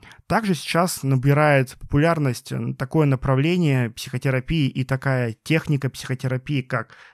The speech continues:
Д П Д Г, э, десенсибилизация и переработка движением глаз.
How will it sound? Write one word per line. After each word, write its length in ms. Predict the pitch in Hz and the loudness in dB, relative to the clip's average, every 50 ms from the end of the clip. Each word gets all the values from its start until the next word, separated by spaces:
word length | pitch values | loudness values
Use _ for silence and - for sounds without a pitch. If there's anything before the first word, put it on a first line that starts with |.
| _ | _
Д 380 | 123 117 113 143 143 131 113 - _ _ | -4 0 2 2 4 2 0 -2 _ _
П 260 | - 143 131 120 110 110 110 110 110 110 _ _ _ _ - | 0 0 2 0 -2 -6 -10 -14 -18 -20 _ _ _ _ -6
Д 380 | 120 123 131 127 113 101 104 - _ _ _ - | -2 0 0 2 0 -2 -8 -14 _ _ _ -14
Г, 360 | 110 101 110 117 143 175 180 - _ _ _ _ _ _ _ _ _ _ _ _ - | -10 -4 -2 0 0 0 0 -4 _ _ _ _ _ _ _ _ _ _ _ _ -8
э, 440 | - 113 113 113 113 113 113 107 107 | -6 -4 -2 -2 -2 -2 -4 -4 -6
десенсибилизация 1200 | 127 120 107 123 156 - 143 139 - - 131 123 135 127 127 123 120 156 160 170 - - 151 131 | -8 -4 -2 0 0 2 2 0 0 -2 -2 0 2 2 2 2 2 0 0 0 0 -4 -4 -4
и 280 | - - 147 143 131 123 | -4 -2 0 0 0 0
переработка 920 | - _ - 147 143 139 135 123 127 131 127 143 147 131 - - 117 107 | -2 _ 0 2 4 4 4 2 2 2 2 2 2 2 0 -2 -4 -4
движением 640 | 104 107 120 131 120 117 139 139 123 120 113 110 110 | 0 2 2 2 4 4 4 4 4 4 2 0 0
глаз. 380 | 104 120 131 156 202 - - | 0 2 2 2 0 -2 -6